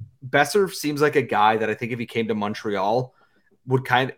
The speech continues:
yeah, he's under a spotlight here too, like he was in Vancouver, but it's a new start for him. And it's a new team and a new ownership group with a clear direction. I don't know what the Canucks' direction is. They're not good enough to contend,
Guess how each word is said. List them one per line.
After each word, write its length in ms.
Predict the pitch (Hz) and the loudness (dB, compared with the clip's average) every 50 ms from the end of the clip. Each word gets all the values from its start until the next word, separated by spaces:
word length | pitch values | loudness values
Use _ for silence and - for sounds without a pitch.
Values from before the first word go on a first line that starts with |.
| _ | _
yeah, 300 | - 135 131 175 214 240 | -10 0 4 6 6 6
he's 180 | 208 170 147 139 | 4 4 2 2
under 220 | 143 139 127 120 | 2 2 2 0
a 40 | 110 | 0
spotlight 520 | - - - 120 113 - - 113 104 101 - | -2 0 2 2 2 2 2 -2 -4 -4 -4
here 180 | - 127 117 | -4 -6 -6
too, 160 | - - 117 | -4 -6 -4
like 140 | 110 110 - | -4 -4 -4
he 80 | - 110 | -2 -4
was 160 | 104 101 101 | -4 -4 -4
in 80 | 107 104 | -4 -4
Vancouver, 640 | 104 101 101 101 - - 127 123 110 113 104 95 - _ _ _ _ _ _ _ _ _ _ _ _ _ _ _ _ _ _ 123 - _ | -4 -4 -4 -4 -6 -6 -6 -2 0 0 0 0 -2 _ _ _ _ _ _ _ _ _ _ _ _ _ _ _ _ _ _ -20 -4 _
but 160 | 147 147 143 | 4 6 6
it's 120 | 139 139 143 | 6 4 2
a 60 | 123 | 0
new 260 | 117 117 131 139 143 | 2 2 2 0 0
start 500 | 139 - - - - 98 110 - - - | 0 -4 -6 -2 0 0 0 0 -2 -4
for 120 | - 92 | -8 -8
him. 280 | - 98 78 - 90 - _ _ _ _ _ _ _ - | -6 -6 -8 -10 -12 -16 _ _ _ _ _ _ _ -2
And 120 | 135 131 | -2 -2
it's 120 | 127 127 | -2 -2
a 60 | 127 113 | -2 -2
new 260 | 110 107 117 131 131 | -2 -2 -2 -2 -2
team 240 | 135 - 135 123 120 | -2 -2 -2 -2 0
and 100 | 117 110 | -2 -2
a 40 | |
new 180 | 107 117 120 - | -2 -2 -4 -2
ownership 460 | - 110 117 120 113 - 123 107 - | -2 -2 -2 -2 -2 -4 -6 -6 -6
group 320 | - 117 120 117 107 - 123 | -6 -6 -4 -4 -6 -4 -4
with 120 | 127 117 | -2 0
a 40 | 117 | -2
clear 440 | - - - - - 147 147 151 147 | -2 -4 -4 4 6 6 8 8 6
direction. 680 | 127 139 127 113 120 139 - - - 117 95 - - - _ _ _ _ _ _ _ _ _ _ _ _ _ - | 4 4 4 4 4 4 2 -2 -6 -6 -6 -8 -12 -18 _ _ _ _ _ _ _ _ _ _ _ _ _ 0
I 120 | 131 151 | 4 8
don't 200 | 165 214 220 - | 8 8 8 8
know 120 | 139 143 147 | 6 4 6
what 160 | 180 208 214 | 6 4 4
the 60 | 151 | 2
Canucks' 340 | 139 - 120 107 98 - - | -2 -2 -4 -4 -6 -6 -8
direction 440 | - 113 101 98 101 - - 110 92 | -6 -6 -6 -6 -6 -8 -8 -6 -6
is. 120 | 82 95 | -6 -2
They're 100 | 107 110 | -2 2
not 340 | 117 143 165 - - 147 127 | 4 4 2 2 0 -2 4
good 160 | - 139 143 | 6 6 6
enough 280 | 156 156 151 147 143 - | 6 6 4 2 0 -2
to 100 | - 131 | -4 -4
contend, 680 | - 131 113 - - 151 165 160 135 123 123 127 | -4 -4 -6 -2 0 0 0 2 0 -2 -4 -6